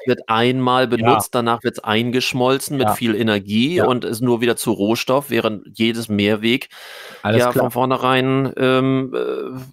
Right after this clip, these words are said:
Speaker 2: Mehr, mehr
Speaker 1: nicht
Speaker 2: was
Speaker 1: so
Speaker 2: verwendet.
Speaker 1: oft mit, mit, mit Energie, äh, ähm, großartig wieder zerbröselt und zerschreddert und geschmolzen und so weiter werden
Speaker 2: Das
Speaker 1: muss.
Speaker 2: das ist richtig.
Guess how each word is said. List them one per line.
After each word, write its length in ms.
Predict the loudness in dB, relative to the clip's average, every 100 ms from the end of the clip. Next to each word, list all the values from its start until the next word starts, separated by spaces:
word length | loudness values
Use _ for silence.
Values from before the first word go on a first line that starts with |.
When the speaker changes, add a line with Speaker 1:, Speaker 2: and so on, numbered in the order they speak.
| -18 -2
Speaker 2:
Mehr, 360 | 2 4 2 2
mehr 120 | 4
Speaker 1:
nicht 80 | 4
Speaker 2:
was 80 | 2
Speaker 1:
so 80 | 2
Speaker 2:
verwendet. 220 | 4 2
Speaker 1:
oft 160 | 0
mit, 260 | -4 -4 -4
mit, 300 | -4 -2 -2
mit 280 | -2 -2 -2
Energie, 600 | 0 2 2 2 4 4
äh, 300 | 2 -2 -4 -6 0
ähm, 500 | 2 2 0 -2 -6 _
großartig 760 | -2 -2 0 0 0 0 -4 -2
wieder 240 | 0 0
zerbröselt 800 | -2 -6 -6 -10 0 0 2 -2
und 140 | -2 -2
zerschreddert 580 | -2 -2 0 0 -2
und 240 | -2 -6 -2
geschmolzen 560 | -4 0 0 -2 -4
und 100 | -4 -2
so 120 | 0
weiter 260 | 0 0
werden 200 | 0 -2
Speaker 2:
Das 100 | -2
Speaker 1:
muss. 340 | 0 0 0 -6 -18 -6
Speaker 2:
das 140 | -4 -4
ist 140 | -8
richtig. 340 | -12 -12 -16